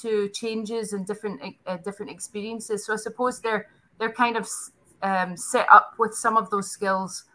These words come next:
already, uh, which, which really helps a lot.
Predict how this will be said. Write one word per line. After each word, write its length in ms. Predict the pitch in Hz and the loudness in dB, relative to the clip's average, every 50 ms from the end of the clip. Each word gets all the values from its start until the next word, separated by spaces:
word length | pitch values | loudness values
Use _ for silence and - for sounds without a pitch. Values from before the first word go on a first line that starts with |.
| - _ _ _ - | -20 _ _ _ -2
already, 500 | 202 196 185 175 185 - 226 220 196 - _ _ _ _ _ _ _ _ | 0 0 0 -2 -4 -4 -4 -6 -6 -8 _ _ _ _ _ _ _ _
uh, 200 | - 190 185 180 | -2 0 0 0
which, 300 | 175 170 185 - - - | 0 -2 -2 -4 -4 -8
which 320 | - - 196 202 - - - | -10 -6 -6 -6 -6 -6 -8
really 200 | 196 180 175 175 | -8 -6 -6 -4
helps 340 | 175 180 165 - - - - | 0 0 0 0 -2 -8 -6
a 60 | 175 | 0
lot. 260 | 175 165 143 139 - | 0 2 0 0 -4